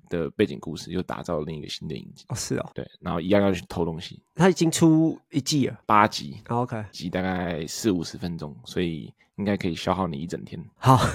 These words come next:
Speaker 2: <laughs>
Speaker 1: 啊，我，我，我看了前面三集，我觉得风格跟之前的那个纸房子很像，然后也，也没有烂掉，所以我觉得蛮值得看的。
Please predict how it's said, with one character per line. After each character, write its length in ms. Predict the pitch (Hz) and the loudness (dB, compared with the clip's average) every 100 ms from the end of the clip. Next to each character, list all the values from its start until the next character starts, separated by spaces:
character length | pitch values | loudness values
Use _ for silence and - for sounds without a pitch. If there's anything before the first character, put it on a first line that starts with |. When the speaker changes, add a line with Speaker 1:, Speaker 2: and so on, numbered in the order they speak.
| - - 135 | -2 0 6
Speaker 2:
<laughs> 480 | 175 - 160 - 175 | 6 8 6 8 8
Speaker 1:
啊， 100 | 110 | 8
我， 280 | 120 65 98 | 6 6 2
我， 120 | 113 | 4
我 100 | 104 | 6
看 160 | 98 135 | 6 4
了 120 | 110 | 4
前 200 | - 92 | 2 0
面 200 | 104 104 | 2 2
三 280 | 92 92 95 | 0 -2 -4
集， 200 | - - _ _ _ _ | -6 -14 _ _ _ _
我 80 | - | -6
觉 140 | 90 90 | 0 2
得 280 | 90 82 - _ _ _ - | 2 0 -4 _ _ _ -2
风 220 | 113 113 | 0 2
格 320 | 92 76 78 _ _ _ _ _ | 0 -2 -2 _ _ _ _ _
跟 380 | 98 95 92 | 0 2 -2
之 160 | 87 98 | -4 -6
前 200 | 90 76 | -6 -6
的 240 | 82 71 | -4 -6
那 140 | 58 85 | -6 -10
个 240 | - 62 | -8 -8
纸 160 | - 80 | -10 -10
房 220 | 78 78 | -10 -10
子 100 | 80 | -12
很 100 | 92 | -10
像， 240 | - - - _ _ _ | -6 -6 -6 _ _ _
然 140 | - 90 | -12 -8
后 220 | 85 87 | -4 -2
也， 160 | 85 76 - | -2 -6 -8
也 160 | 90 | -2
没 120 | 95 98 | 2 4
有 100 | 98 | 6
烂 240 | 92 92 | 4 2
掉， 160 | 92 85 - _ _ | 0 -4 -6 _ _
所 140 | - | -2
以 20 | |
我 60 | 92 | -2
觉 100 | 78 | -2
得 60 | 73 | -4
蛮 200 | 78 82 | -6 -10
值 120 | - | -12
得 140 | - | -10
看 180 | 71 | -8
的。 60 | - | -10